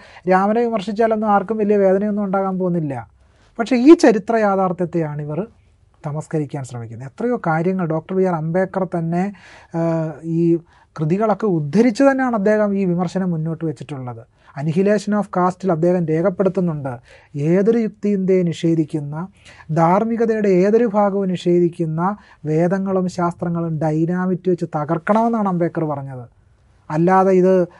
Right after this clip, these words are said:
മ-, ഭാഗവത സപ്താഹയജ്ഞം നടത്തണമെന്നല്ല, ഭാഗവതത്തിൽ നിന്ന് ശ്ലോകം ഉദ്ധരിച്ച്, ആ, ഹിന്ദുത്വവാദികളെ ചെറുക്കണമെന്നല്ല അംബേദ്കർ പറഞ്ഞത്.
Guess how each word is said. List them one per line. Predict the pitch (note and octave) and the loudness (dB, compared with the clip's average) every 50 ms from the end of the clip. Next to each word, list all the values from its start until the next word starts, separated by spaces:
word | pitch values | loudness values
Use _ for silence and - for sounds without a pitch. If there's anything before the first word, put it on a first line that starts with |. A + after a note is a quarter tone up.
| - _ - | -20 _ -10
മ-, | E3+ E3 D#3+ D#3+ D#3+ D#3 D#3+ - - | -8 -6 -4 -6 -6 -6 -8 -6 -4
ഭാഗവത | D3+ D3+ E3 F3 F#3 G3+ G#3 G#3 | -2 0 2 4 6 6 6 6
സപ്താഹയജ്ഞം | G3 A3 G#3+ F#3 - A3 G#3 G#3+ A3 G#3+ G3+ F#3+ G#3+ G#3+ | 6 4 4 4 4 4 4 6 6 4 2 0 -2 -2
നടത്തണമെന്നല്ല, | G#3 F#3+ F#3 - G3+ G3 G3+ G3+ F#3+ E3+ D#3 D#3+ E3 D#3+ - - _ _ _ _ _ - | -2 -2 -2 0 0 -2 0 0 -2 0 0 0 0 0 -2 -8 _ _ _ _ _ -4
ഭാഗവതത്തിൽ | D#3 D3 E3 F3 F3+ G3+ G#3+ G#3+ G#3+ F3+ - A3 | 0 2 2 4 6 6 6 6 4 2 0 -2
നിന്ന് | G#3 G#3+ | -2 -2
ശ്ലോകം | F3+ F#3 F#3 F#3 F#3+ G3 G#3+ | 0 2 4 4 4 4 2
ഉദ്ധരിച്ച്, | A3 G#3+ F#3 G#3 G3+ G#3 G3 - - G#3 G#3 G#3 F#3 - _ _ _ _ _ _ _ _ _ _ _ _ _ _ _ - - - | 0 2 2 2 2 2 0 2 2 2 2 2 0 -4 _ _ _ _ _ _ _ _ _ _ _ _ _ _ _ -20 -10 -4
ആ, | F3+ E3+ | -4 -2
ഹിന്ദുത്വവാദികളെ | D3+ E3+ E3+ E3+ F#3+ F3 G#3+ G#3 G#3+ G#3 G#3 G#3 G#3 G#3 G#3 | 0 2 2 2 0 0 2 6 6 6 6 6 4 4 4
ചെറുക്കണമെന്നല്ല | G3 - F3+ F3 - G3 G3+ G#3 G#3+ G#3 F3 E3+ F#3 | 4 2 2 2 2 2 0 2 2 2 2 2 2
അംബേദ്കർ | F3+ E3+ E3+ E3+ E3 F3 E3+ | 2 2 0 0 0 0 0
പറഞ്ഞത്. | D#3+ D#3+ D3 D3 D3 C#3+ B2+ B2 | 0 0 -2 -4 -6 -10 -12 -14